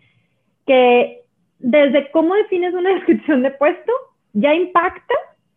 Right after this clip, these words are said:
en el perfil que estás reclutando. Y el hecho de que reclutes o no un buen perfil impacta automáticamente en la productividad de la empresa.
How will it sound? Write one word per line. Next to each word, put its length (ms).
en 440
el 160
perfil 360
que 80
estás 200
reclutando. 720
Y 140
el 100
hecho 220
de 60
que 80
reclutes 580
o 140
no 200
un 100
buen 160
perfil 460
impacta 760
automáticamente 1040
en 100
la 100
productividad 540
de 60
la 80
empresa. 440